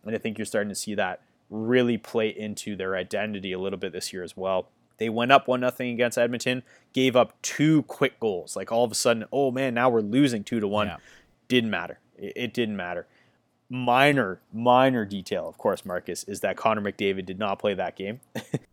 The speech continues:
Speaker 1: He was, uh,
Speaker 2: <laughs>
Speaker 1: uh, he's unfortunately on the covid list, so we didn't get to see him go up against Matthews. But
Speaker 2: That's true.
Speaker 1: yeah, I, I mean, this is a team with a ton of confidence right now. They're playing super well. You gotta beat the teams that you're gonna beat. And I will say about the Senators, as bad and as poorly as they have performed this year,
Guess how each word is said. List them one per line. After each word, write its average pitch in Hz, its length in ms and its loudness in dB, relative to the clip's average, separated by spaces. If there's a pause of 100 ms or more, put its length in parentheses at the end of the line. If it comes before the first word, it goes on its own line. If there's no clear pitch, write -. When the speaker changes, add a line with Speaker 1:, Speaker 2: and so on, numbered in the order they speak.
(280)
Speaker 1:
He 214 80 -2
was, - 280 0
uh, 92 320 -2
Speaker 2:
<laughs> - 60 -16
Speaker 1:
uh, 107 200 -4
he's 110 260 -6
unfortunately 101 440 -4
on 101 60 -6
the 95 80 -8
covid 92 340 -4
list, 90 220 -6
so 95 100 -4
we 92 120 -6
didn't 104 160 -6
get 101 140 -2
to 98 60 -12
see 101 220 -8
him 101 220 -8
go 98 160 -2
up 92 100 -6
against 95 300 -12
Matthews. 92 420 -8
But 98 200 -4
Speaker 2:
That's - 80 -18
true. 87 340 -14 (180)
Speaker 1:
yeah, 110 220 4 (200)
I, 104 180 -8
I - 20 -8
mean, 127 160 -4
this 135 140 -2
is - 40 0
a 135 60 4
team 123 240 -4
with 107 100 -2
a 104 60 0
ton - 260 -6
of 113 80 -6
confidence 113 440 -4
right 113 120 0
now. 110 160 0
They're 107 80 -2
playing 104 240 -10
super 110 400 -4
well. 101 340 2 (220)
You 107 80 -16
gotta 113 300 6
beat 110 240 -4
the 104 80 -10
teams 107 280 -6
that 104 120 -6
you're 98 100 -10
gonna 104 160 -6
beat. 107 300 -4 (400)
And 135 220 0 (200)
I 135 80 6
will 185 220 6
say 185 240 4
about 110 240 2
the - 80 -8
Senators, 101 600 -2
as 110 300 2 (220)
bad 120 340 6
and 120 180 -4
as 110 140 2
poorly 123 460 0
as 110 100 0
they 107 140 0
have 107 140 -2
performed 107 360 -4
this 131 160 -2
year, 156 240 -2